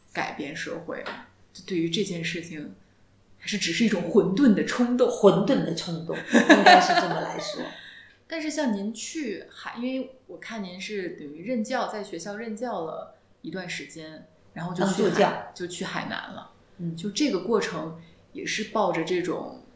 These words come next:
Speaker 1: 就是这种混沌的，但是明确的要改变社会的冲动。
Speaker 2: 对，而且呢，那时候呢，就觉得自己应该能够做一点事儿，
Speaker 1: 嗯。
Speaker 2: 但是至于说能不能做成事儿，不知道。
Speaker 1: 哦，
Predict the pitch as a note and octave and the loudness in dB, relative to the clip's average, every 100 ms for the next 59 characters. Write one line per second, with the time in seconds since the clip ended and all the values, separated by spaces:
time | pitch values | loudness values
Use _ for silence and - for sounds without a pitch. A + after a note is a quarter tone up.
0 | _ _ - - E3 E3 D#3 E3 F#3+ F3 | _ _ -12 -10 -8 -8 -8 -2 -2 0
1 | F#3+ E3+ C#3+ - F3 E3+ E3 D#3+ F#3+ B3+ | 0 0 -2 -4 -6 -6 -6 -6 -2 2
2 | G3 E3 D#3+ D#3+ - E3+ D#3 - - - | 4 4 2 0 -2 0 0 -2 -8 -14
3 | - _ _ _ - - - - C#4+ A#3+ | -20 _ _ _ -20 -18 -14 0 8 8
4 | - G3 B3 C#4 A3 D4 B3 D4 - F#3+ | 8 2 4 4 6 6 4 2 0 2
5 | G3 E3 D#3+ F3+ E3 E3+ - E3+ D#3+ D#3+ | 2 2 0 0 0 -2 0 -2 -2 -4
6 | - - C4+ - E3 F#3 C4 A#3 A3 - | -6 0 0 0 -2 0 0 2 2 2
7 | C#4 - - E3 F3 F3 E3+ F3 D#3+ D3+ | 2 -2 -4 2 4 4 4 2 2 0
8 | - - - F#3 - - - - F3 - | -4 -8 -4 -2 -2 -2 -10 -10 -4 2
9 | A#3+ B3 A3+ D4+ G#3 F#3+ F3 D#3+ G#3+ A3 | 2 2 4 6 6 4 4 2 4 4
10 | G#3+ D4 A3 - D3+ D#3+ A#3 - - F#3+ | 6 8 8 6 -2 -2 0 2 2 -2
11 | E3 D#3 D3+ - - - _ - _ - | -2 -6 -4 -6 -8 -16 _ -20 _ -20
12 | - _ _ - | -20 _ _ -20